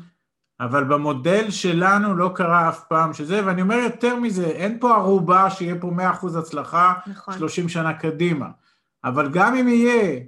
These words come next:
Speaker 1: דיפולט כזה או אחר, ונבין את המשמעויות שלו, אם זה, אם הוא יוליך להבנה שהשחקן פישל, אז כנראה שזה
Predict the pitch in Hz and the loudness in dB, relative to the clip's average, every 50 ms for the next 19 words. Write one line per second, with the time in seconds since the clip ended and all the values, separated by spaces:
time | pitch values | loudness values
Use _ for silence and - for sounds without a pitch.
0 | - - 151 160 208 208 214 - 220 190 - 196 175 160 190 208 202 190 170 - | -14 -8 -4 -2 -2 -2 -2 -2 -4 -2 -2 -4 -4 -2 0 0 0 0 0 -2
1 | - - 165 165 170 160 160 160 160 156 151 139 139 180 214 233 220 - 214 190 | -2 -2 -2 0 0 0 -2 0 0 0 0 0 2 2 2 2 0 -2 -2 -4
2 | 180 170 - 170 160 156 151 143 131 - - 147 139 139 139 135 135 185 220 262 | -4 -6 -6 -6 -6 -4 -4 -6 -8 -8 -8 -8 -6 -6 -6 -4 -4 -2 -2 -2
3 | 262 247 208 185 202 196 196 196 196 196 - - 185 196 226 240 247 240 226 214 | -2 -2 0 2 2 4 4 4 2 0 -4 -6 -4 -4 -2 -2 0 2 2 2
4 | 202 175 185 220 226 190 - - - - _ _ _ _ _ _ _ _ - 160 | 2 2 2 0 0 0 -2 -4 -10 -16 _ _ _ _ _ _ _ _ -2 0
5 | 151 147 139 151 156 170 196 196 185 190 175 156 135 - - 160 131 - - - | 0 0 0 0 0 2 2 2 2 0 -2 -4 -4 -4 -4 -6 -6 -6 -4 -2
6 | 202 208 226 220 196 - - 190 170 - - 180 165 147 139 135 151 165 175 170 | 0 0 0 0 -2 -4 -6 -6 -6 -4 -4 -2 -2 0 -2 -2 -4 -6 -10 -14
7 | - _ _ _ _ _ _ _ _ _ _ _ _ _ _ _ - 120 117 - | -16 _ _ _ _ _ _ _ _ _ _ _ _ _ _ _ -18 -18 -16 -12
8 | - 143 143 156 180 185 180 185 175 160 175 170 170 | -10 -10 -8 -6 -6 -4 -4 -6 -6 -4 -4 -6 -6